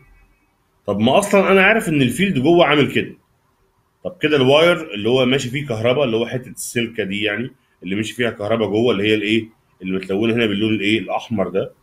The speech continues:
اللي انا ايه؟ بدوس عليها دلوقتي دي اهي. واضح ان هي محطوطة كده ايه؟ parallel للفيلد. وطالما parallel يبقى الثيتا بكام؟ زي ما اتفقنا بزيرو.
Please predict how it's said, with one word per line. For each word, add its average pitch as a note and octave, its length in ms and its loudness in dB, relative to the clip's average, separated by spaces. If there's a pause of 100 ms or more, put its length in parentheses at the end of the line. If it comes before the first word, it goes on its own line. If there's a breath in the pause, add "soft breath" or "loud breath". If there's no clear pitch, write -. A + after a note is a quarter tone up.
(380)
اللي F#2+ 140 -4
انا G#2 120 0
ايه؟ G#2 340 -2
بدوس F#2+ 420 -4
عليها G2 300 0
دلوقتي F2+ 320 -4
دي E2+ 260 -6
اهي. G2+ 200 -6 (1040)
واضح F#3+ 400 4
ان C3+ 140 6
هي E3 260 6
محطوطة C#3+ 500 -2
كده D3+ 180 -2
ايه؟ C#3+ 320 0
parallel D#3 400 2
للفيلد. A2+ 520 -2 (960)
وطالما C3+ 440 0
parallel D#3+ 520 2
يبقى A2 200 0
الثيتا C#3 340 -4
بكام؟ B2 400 0
زي G#2+ 100 2
ما G#2 60 0
اتفقنا B2 360 -4
بزيرو. C3 420 -4